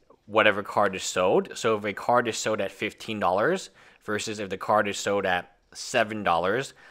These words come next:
the commission is more than two times as much at the fifteen price point.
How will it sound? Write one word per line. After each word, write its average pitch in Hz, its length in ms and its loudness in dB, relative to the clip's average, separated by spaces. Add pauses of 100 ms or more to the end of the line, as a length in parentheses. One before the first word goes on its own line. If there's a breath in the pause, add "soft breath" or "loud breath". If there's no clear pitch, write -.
(140 loud breath)
the 110 140 -6
commission 113 600 -4
is 95 300 -8
more 107 260 0
than 101 200 -4
two 113 240 -8
times 104 440 -6
as 90 280 -6
much 101 440 0
at 95 180 -4
the 95 140 -10
fifteen 101 560 -8
price 123 320 0
point. - 360 -10